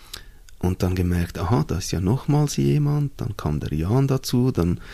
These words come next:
war irgendwann der Dani, dann hieß es plötzlich, hey, du musst den Davies schauen. Okay, schauen wir den Davies, dann bei Davies sind dann plötzlich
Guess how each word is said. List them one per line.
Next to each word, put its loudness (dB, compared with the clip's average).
war 0
irgendwann 2
der -2
Dani, 2
dann 0
hieß -2
es -6
plötzlich, 0
hey, 0
du 0
musst 0
den 0
Davies -4
schauen. 2
Okay, 0
schauen 0
wir 4
den 2
Davies, -2
dann -2
bei 0
Davies 0
sind 0
dann 2
plötzlich 0